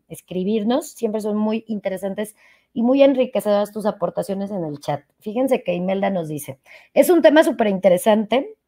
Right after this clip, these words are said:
sirve con las constelaciones familiares". Ándale, eso está padre, porque a veces he visto que, eh, las personas traen ahí cositas atoradas, y porque si mi hermano y mi hermana y lo que sucedió, que a veces es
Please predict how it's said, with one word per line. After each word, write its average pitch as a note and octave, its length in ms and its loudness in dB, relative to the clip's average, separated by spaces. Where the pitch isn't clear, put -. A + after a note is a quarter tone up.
sirve D4 500 2
con A#3 160 2
las - 140 -8
constelaciones F#3 720 -4
familiares". G#3 600 0
Ándale, G#3+ 360 2
eso A3+ 140 -4
está A#3 280 -4
padre, A3 340 2
porque F#3 260 -6
a F3+ 60 0
veces G#3+ 280 -2
he B3 160 6
visto B3+ 800 -2
que, G#3 460 -2
eh, F3+ 140 -4
las F3 220 -8
personas G3+ 540 -10
traen A#3+ 320 -2
ahí B3+ 200 -4
cositas A#3 480 -6
atoradas, G3+ 720 -2
y F#3+ 180 -8
porque F3+ 520 0
si F#3 280 -4
mi F#3 200 -4
hermano A3+ 560 -2
y G#3 80 -6
mi F#3 120 -8
hermana A3 640 -4
y G3 100 -4
lo E3 160 -8
que F#3 100 -10
sucedió, F#3+ 600 -6
que F#3 80 -10
a F3+ 40 -8
veces G#3 260 -8
es G#3 300 -6